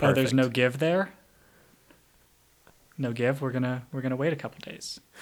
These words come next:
Speaker 2: Put those in a brown paper bag on the fridge. A couple days later, that's perfect guacamole. Put that on some toast. But he's going half
Speaker 1: <laughs>
Speaker 2: ripe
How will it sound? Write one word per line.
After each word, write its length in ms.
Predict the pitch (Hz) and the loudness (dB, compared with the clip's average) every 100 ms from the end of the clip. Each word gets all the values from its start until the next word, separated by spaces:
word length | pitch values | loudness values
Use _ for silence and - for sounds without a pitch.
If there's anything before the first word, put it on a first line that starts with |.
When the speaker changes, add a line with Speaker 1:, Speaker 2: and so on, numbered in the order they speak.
| - - - - | -20 -20 -18 -8
Speaker 2:
Put 120 | 117 | 0
those 180 | 117 120 | 2 4
in 80 | 117 | 4
a 40 | |
brown 220 | 120 120 | 4 4
paper 240 | 127 120 110 | 4 0 2
bag 340 | 110 113 135 | 4 4 4
on 80 | 117 | 2
the 80 | 107 | 2
fridge. 640 | - 139 240 247 - - _ _ _ _ | 4 4 4 0 -10 -14 _ _ _ _
A 100 | - | -4
couple 180 | 117 120 | -2 2
days 240 | 123 120 | 2 4
later, 380 | 135 196 143 156 - | 4 6 6 4 2
that's 200 | 190 202 | 0 0
perfect 360 | 107 104 113 139 | -2 0 2 4
guacamole. 640 | 135 151 180 185 95 - - _ _ _ _ _ _ - | 4 6 6 6 4 -4 -14 _ _ _ _ _ _ -6
Put 140 | 135 | 2
that 120 | 135 143 | 4 6
on 80 | 143 | 4
some 140 | 156 | 2
toast. 540 | - 233 95 - - - _ _ - _ _ _ _ _ _ _ - | 6 6 4 -4 -16 -20 _ _ -20 _ _ _ _ _ _ _ 2
But 140 | 156 | 4
he's 220 | 156 240 | 4 4
going 240 | 294 262 160 | 8 8 6
half 500 | - 147 165 165 135 | 4 6 6 6 2
Speaker 1:
<laughs> 40 | |
Speaker 2:
ripe 380 | 107 127 202 | 2 4 2